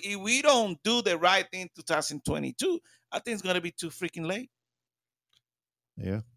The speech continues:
Speaker 1: I mean, they already took over all the freaking agencies. They're all doing crazy
Speaker 2: Well,
Speaker 1: stuff.
Speaker 2: you know, if you listen to Nancy Pelosi today, I think it was today or yesterday, she came out and she said, "We are not going to lose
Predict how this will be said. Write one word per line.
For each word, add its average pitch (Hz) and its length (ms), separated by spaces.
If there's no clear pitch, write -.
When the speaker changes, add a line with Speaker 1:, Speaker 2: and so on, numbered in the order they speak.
Speaker 1:
I 165 100
mean, 196 200
they 185 100
already 208 300
took 175 300
over 175 220
all 175 220
the 170 100
freaking 160 380
agencies. 160 440
They're 151 120
all 160 240
doing 160 240
crazy 156 420
Speaker 2:
Well, 180 240
Speaker 1:
stuff. 147 100
Speaker 2:
you 165 60
know, 160 160
if 151 100
you 180 80
listen 180 240
to 170 80
Nancy 156 320
Pelosi 131 540
today, 90 400
I 85 40
think 147 160
it 160 40
was 131 140
today 104 440
or 90 200
yesterday, 87 680
she 139 160
came 139 220
out 123 200
and 107 100
she 143 180
said, 120 360
"We 202 460
are 165 260
not 170 540
going 139 680
to 147 160
lose 127 800